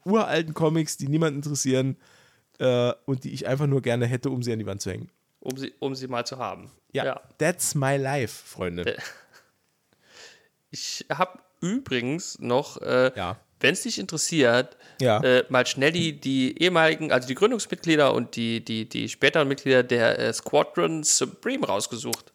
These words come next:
Speaker 1: Oh, ja, sehr gerne.
Speaker 2: Vielleicht kennst du ja jemanden.
Speaker 1: Ja, gerne. Leg los.
Speaker 2: Ähm,
Speaker 1: Ich bin
Speaker 2: also
Speaker 1: gespannt.
Speaker 2: es sind, es sind tatsächlich nicht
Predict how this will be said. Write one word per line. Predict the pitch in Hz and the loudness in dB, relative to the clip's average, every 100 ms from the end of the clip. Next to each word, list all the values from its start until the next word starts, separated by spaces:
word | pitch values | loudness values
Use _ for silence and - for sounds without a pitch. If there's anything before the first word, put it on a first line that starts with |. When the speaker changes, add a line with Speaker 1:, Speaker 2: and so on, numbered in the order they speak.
| - | 2
Speaker 1:
Oh, | 226 247 127 - - | 8 8 6 -2 -4
ja, | 120 - | -4 -2
sehr | - 165 | 2 4
gerne. | 127 123 | 6 6
Speaker 2:
Vielleicht | 123 180 - - - - | 6 4 2 -10 -20 -2
kennst | 247 254 - | 0 0 -2
du | |
ja | 110 110 | -2 -2
jemanden. | 113 110 110 107 107 110 | -4 -4 -6 -8 -10 -8
Speaker 1:
Ja, | 131 131 | 2 4
gerne. | 117 196 135 - - - | 6 4 2 -4 -16 -4
Leg | 131 | 0
los. | 160 135 - _ _ _ _ _ - | 4 2 0 _ _ _ _ _ 0
Speaker 2:
Ähm, | 131 131 131 131 131 127 127 _ _ _ _ | 6 8 8 6 2 -2 -8 _ _ _ _
Speaker 1:
Ich | 120 | 0
bin | 160 | 4
Speaker 2:
also | 139 | 6
Speaker 1:
gespannt. | 151 139 - _ | 6 4 2 _
Speaker 2:
es | - | -12
sind, | 131 | -6
es | |
sind | 131 127 | -6 -2
tatsächlich | 123 123 - 127 131 123 | -2 0 -2 -8 -8 -10
nicht | 117 - | -10 -12